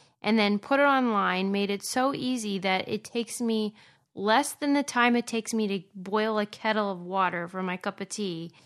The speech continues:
to upload my information and get the prescription in and get contact lenses sent to me. So stop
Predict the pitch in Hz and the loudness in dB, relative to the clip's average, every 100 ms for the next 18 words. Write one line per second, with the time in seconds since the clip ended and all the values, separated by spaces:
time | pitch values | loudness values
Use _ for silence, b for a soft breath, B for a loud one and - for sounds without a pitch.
0 | b b - 220 196 185 185 - _ _ | b b -2 0 2 0 -2 -8 _ _
1 | - 226 247 240 240 220 214 202 214 208 | 2 2 4 4 4 2 0 0 0 0
2 | 190 202 - 180 180 190 b b - - | 0 -2 -4 -2 -2 -4 b b -10 -4
3 | 196 185 208 - - _ _ _ 202 214 | -2 0 0 -2 -10 _ _ _ -2 -2
4 | 214 226 208 208 - 208 196 185 185 - | -2 -4 -4 -4 -4 -4 -2 -2 -4 -4
5 | 196 196 190 - 196 196 196 190 185 175 | -6 -4 -6 -4 -4 -4 -6 -6 -6 -6
6 | 185 175 190 185 - 180 160 - - - | -8 -6 -6 -6 -6 -8 -8 -10 -14 -6
7 | - 247 254 247 - 247 226 320 | 0 2 2 -2 -2 0 2 0